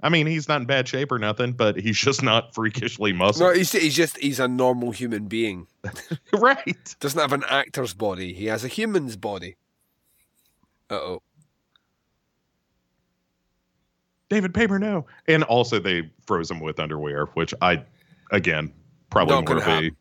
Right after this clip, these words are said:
Speaker 2: Yeah, not gonna happen.
Speaker 1: <laughs> Yeah. Neil deGrasse Tyson had that one problem
Speaker 2: Yeah.
Speaker 1: with this movie.
Speaker 2: Also, also the dude is frozen and is not alive. Do we need the mood lighting?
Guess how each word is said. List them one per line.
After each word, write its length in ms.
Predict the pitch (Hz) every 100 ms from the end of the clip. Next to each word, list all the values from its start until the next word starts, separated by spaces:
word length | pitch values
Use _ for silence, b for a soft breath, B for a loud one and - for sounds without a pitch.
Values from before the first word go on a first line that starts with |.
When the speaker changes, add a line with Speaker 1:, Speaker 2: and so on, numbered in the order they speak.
| _
Speaker 2:
Yeah, 200 | 110 107
not 160 | 107 104
gonna 180 | 104 -
happen. 240 | 80 76 -
Speaker 1:
<laughs> 440 | - _ _ _
Yeah. 240 | - 85 - B B B B -
Neil 160 | 135
deGrasse 340 | 113 104 95 -
Tyson 380 | 92 85 85 80
had 160 | 92
that 160 | 87 82
one 340 | 87 98 92
problem 360 | 78 82 78 73
Speaker 2:
Yeah. 40 |
Speaker 1:
with 100 | 71
this 320 | 78 73 - -
movie. 100 | 220
Speaker 2:
Also, 320 | 262 277 214
also 300 | 190 220 247
the 140 | 180 127
dude 380 | 165 190 175 -
is 220 | 135 123 -
frozen 640 | - 151 160 190 185 185 -
and 140 | 117 120
is 220 | 113 117
not 200 | 147 110
alive. 680 | 120 123 123 127 117 110 101
Do 120 | 131
we 120 | 123
need 200 | 143 135
the 60 | 135
mood 220 | 123 131
lighting? 440 | 147 160 - 180